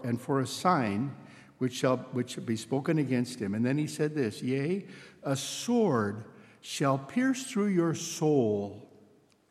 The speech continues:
and the thoughts of many hearts will be revealed." Mary,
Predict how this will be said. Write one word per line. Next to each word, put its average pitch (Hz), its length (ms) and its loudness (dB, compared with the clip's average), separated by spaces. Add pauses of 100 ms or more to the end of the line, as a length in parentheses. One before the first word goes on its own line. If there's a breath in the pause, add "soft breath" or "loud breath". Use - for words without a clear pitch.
(440 loud breath)
and 127 160 0
the 135 100 2
thoughts 156 440 -4
of 135 120 -2
many 143 180 0
hearts 139 480 -8
will 123 80 -8
be 113 140 -4
revealed." 107 640 -4
Mary, 170 440 -4